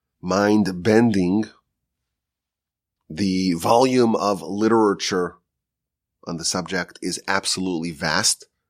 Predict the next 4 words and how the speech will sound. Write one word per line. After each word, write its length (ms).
and 160
completely, 760
completely 440
Kabbalistic. 640